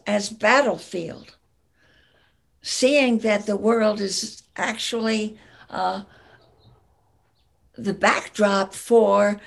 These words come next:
the most important battle and struggle going on between good and evil, uh, between the forces of light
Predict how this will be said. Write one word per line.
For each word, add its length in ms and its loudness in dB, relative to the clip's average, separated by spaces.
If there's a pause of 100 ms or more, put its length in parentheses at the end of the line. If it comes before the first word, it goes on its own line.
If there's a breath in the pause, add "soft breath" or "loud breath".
(100)
the 140 -4
most 380 0
important 1120 0 (560 loud breath)
battle 600 -2
and 120 -8
struggle 560 0
going 360 -6
on 220 -10
between 480 -8
good 280 8
and 140 2
evil, 540 -4 (920 soft breath)
uh, 160 0
between 840 -4 (420 loud breath)
the 100 -2
forces 540 -2
of 180 -6
light 500 0